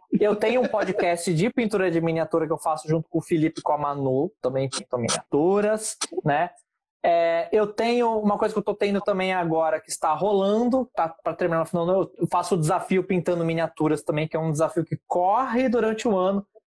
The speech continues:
pra pessoa pintar basicamente uma miniatura por mês, no mínimo, né?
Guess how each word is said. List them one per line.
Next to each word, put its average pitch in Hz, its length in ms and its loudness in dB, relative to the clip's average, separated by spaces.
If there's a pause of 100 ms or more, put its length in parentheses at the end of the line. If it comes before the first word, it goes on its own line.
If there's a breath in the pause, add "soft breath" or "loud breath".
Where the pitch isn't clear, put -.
(160)
pra 190 120 0
pessoa 196 360 -2
pintar 202 380 0
basicamente 196 540 0
uma 202 140 2
miniatura 196 480 0
por 190 220 0
mês, 180 340 2
no 175 100 2
mínimo, 190 440 2
né? 175 140 0